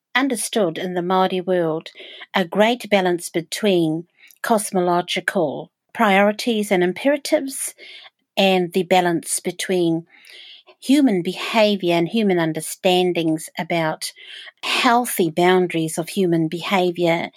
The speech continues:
in their relationship to the environment. So at that particular point in time, thousands of years ago, when things were in more of a balance, of course, people could celebrate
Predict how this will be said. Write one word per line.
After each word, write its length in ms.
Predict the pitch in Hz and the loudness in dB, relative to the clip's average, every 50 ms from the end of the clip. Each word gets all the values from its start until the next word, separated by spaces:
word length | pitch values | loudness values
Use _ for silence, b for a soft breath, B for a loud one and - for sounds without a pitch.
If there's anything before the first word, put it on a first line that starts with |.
| B B B B B | B B B B B
in 140 | 202 202 196 | 0 2 2
their 140 | 214 208 185 | 4 2 2
relationship 680 | 185 170 170 175 175 - - 185 165 - - - - - | 2 2 2 2 0 0 -4 -4 -6 -6 -6 -8 -8 -8
to 140 | - 180 | -8 -8
the 120 | 170 170 170 | -4 0 0
environment. 720 | 160 165 160 175 175 180 185 180 175 170 156 160 - - B B B B B B B | 0 2 2 2 2 2 2 0 0 0 -2 -4 -6 -12 B B B B B B B
So 440 | B - - 240 220 208 202 196 202 208 B B B B B B B B B _ - | B -2 2 2 4 4 4 2 0 -4 B B B B B B B B B _ 0
at 160 | 262 269 - | 0 2 2
that 160 | 262 - - | 0 0 -2
particular 440 | - 220 - - - - 190 175 170 | -4 -6 -6 -6 -6 -4 -2 -4 -2
point 320 | 165 - 196 180 170 - | -2 -2 -2 -2 0 -2
in 100 | 170 156 | -4 -8
time, 640 | 160 - 226 254 247 208 170 151 - - - - - - _ _ _ _ _ _ - | -8 -6 -4 -2 -2 -2 -2 -2 -6 -10 -14 -14 -16 -18 _ _ _ _ _ _ 0
thousands 560 | - 233 214 202 - - - 170 175 160 - | 2 2 2 2 -2 -4 -4 -4 -2 -2 -2
of 160 | 185 165 - | -2 -4 -2
years 320 | 202 240 285 302 269 - - | 0 2 2 2 2 0 -2
ago, 440 | 165 - 151 135 143 - - - - - _ B B B B B | -4 -4 -4 -6 -6 -8 -12 -14 -16 -18 _ B B B B B
when 220 | - 190 185 175 - | -2 0 0 0 0
things 480 | - 262 247 240 202 175 165 165 - | 0 0 2 2 2 0 0 -2 -2
were 280 | 180 170 165 165 170 185 B B B B | -2 -2 0 -2 -2 -4 B B B B
in 200 | 202 196 190 175 | -2 0 0 2
more 360 | 180 180 175 175 170 160 - 180 | 2 2 2 2 2 0 -2 -2
of 80 | 165 | -2
a 100 | 170 165 | -2 -2
balance, 640 | 165 - 202 220 240 220 160 143 147 160 - - - - b b b b b b b b b b | 0 2 2 2 2 2 0 -2 -4 -8 -12 -14 -14 -16 b b b b b b b b b b
of 180 | 226 208 - | -10 -10 -8
course, 360 | - - 254 226 220 220 - - | -4 0 0 2 2 0 -4 -4
people 500 | - 302 302 269 - - 277 247 220 220 | -2 0 0 0 0 0 0 0 0 2
could 220 | - 269 240 - | 0 -2 -2 -2
celebrate 720 | - - - 302 294 294 285 269 - 247 202 185 - - | -2 0 2 4 4 4 2 2 2 0 0 0 0 -4